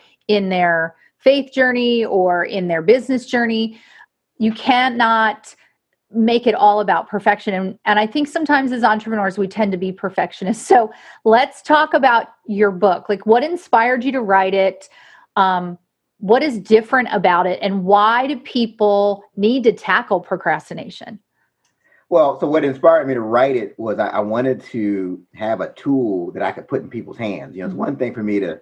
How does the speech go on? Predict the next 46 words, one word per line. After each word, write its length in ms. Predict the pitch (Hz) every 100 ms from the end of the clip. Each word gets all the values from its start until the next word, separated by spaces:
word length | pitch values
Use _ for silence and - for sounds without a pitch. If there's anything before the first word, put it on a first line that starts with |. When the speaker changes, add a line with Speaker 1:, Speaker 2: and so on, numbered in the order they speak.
| _
Speaker 1:
<clears throat> 80 | -
Speaker 2:
do 260 | - 95 -
these 440 | 123 120 113 107 98
workshops 760 | 113 113 - 104 98 92 -
and 120 | 87
do 100 | 101
a 60 | 98
keynote 500 | - 113 101 98 -
presentation, 840 | - 98 87 117 98 98 95 85 - _
but 120 | - 101
I 40 |
wanted 320 | 113 143 143
something 640 | - 131 123 127 113 113 104
to 120 | 95
leave 440 | 95 117 120 110
somebody 380 | 110 95 95 90
with, 300 | 87 85 78 _ _ _ _ _ -
um, 580 | 87 80 80 80 - - _ _
that 140 | 98
wasn't 480 | 98 117 131 123 110
a 80 | 80
complicated 640 | - 120 - - 107 95 -
thing. 460 | 104 95 92 - _ _
So 220 | - 120 117
I, 160 | 120 -
I 80 | -
started 300 | 139 143 127
looking 240 | 135 131
at 80 | 113
these 140 | 113 -
other 160 | 120
books. 320 | 104 123 127
I 40 | 110
mean, 140 | 104
some 200 | - 151
of 60 | 160
these 140 | 131
procrastination, 720 | 127 - 135 135 110 123 139
I, 180 | 104 90
I 40 | 131
know 200 | 147 117
a 60 |
procrastination 800 | 98 98 135 127 120 127 131 117
book 160 | 101 117
that's, 140 | 101
like, 220 | 107 95